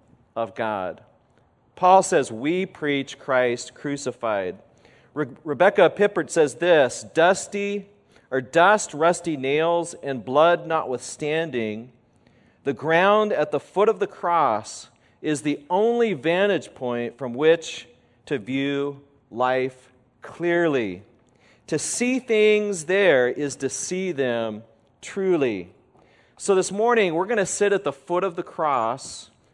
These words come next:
We're gonna look at the cross, and we're gonna make three looks at the cross, all right? That's our, basically three points, three looks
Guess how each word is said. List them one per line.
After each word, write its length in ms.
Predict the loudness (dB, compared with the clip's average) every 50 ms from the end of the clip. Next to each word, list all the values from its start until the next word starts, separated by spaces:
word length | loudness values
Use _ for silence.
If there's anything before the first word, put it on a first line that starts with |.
| _ -14
We're 120 | -12 -6
gonna 180 | -4 0 0 2
look 240 | 4 4 2 4 4
at 300 | 2 4 4 2 2 -2
the 80 | -8
cross, 800 | -10 -8 -6 -4 -2 -2 -2 -2 -4 -6 -8 -14 -20 -20 -20 -20 _ _ _ _ _ _ -10
and 140 | -6 -4 -4
we're 100 | -2 0
gonna 160 | 0 0 0
make 360 | 0 0 0 0 -2 -4 -8
three 340 | -16 _ -2 0 0 0 0
looks 720 | 0 0 4 6 6 6 4 2 -2 -10 -16 -14 -12 -10
at 120 | -10 -10 -10
the 60 | -10
cross, 500 | -10 -6 -2 -2 0 0 -2 -4 -8 -10
all 80 | -8 -2
right? 320 | 0 0 2 0 0 -4 -8 -16 _ _ _ -8
That's 160 | -6 0 2
our, 180 | 2 2 2
basically 580 | 0 -4 -12 -10 -4 -2 -2 -2 0 -2 -2 -2
three 280 | -2 -2 -4 -4 -4 -4
points, 500 | -4 -8 -8 -6 -4 -4 -6 -6 -10 -14
three 320 | -14 -10 -8 -6 -4 -4
looks 640 | 0 4 4 6 6 6 4 0 -4 -14 -14 -16